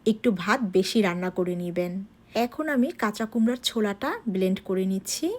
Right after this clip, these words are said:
এই যে দেখুন, একটু পানি ইউজ করেছিলাম, এরকম হয়েছে।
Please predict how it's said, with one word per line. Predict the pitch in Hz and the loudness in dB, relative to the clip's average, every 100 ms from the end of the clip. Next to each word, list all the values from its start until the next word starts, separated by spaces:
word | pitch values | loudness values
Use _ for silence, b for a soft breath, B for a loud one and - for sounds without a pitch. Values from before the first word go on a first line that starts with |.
| - - - - - b b b - | -8 -20 -20 -20 -20 b b b 2
এই | 220 208 | 2 4
যে | 240 220 | 0 0
দেখুন, | 220 - 370 311 | -2 -6 -6 -6
একটু | - 381 | -2 0
পানি | 370 226 208 | 2 4 4
ইউজ | 214 208 - | 4 2 0
করেছিলাম, | 202 214 247 269 415 - - | 0 0 -2 -4 -4 -12 4
এরকম | 214 196 190 185 | 4 4 0 -2
হয়েছে। | 190 185 185 311 | -2 -4 -4 -4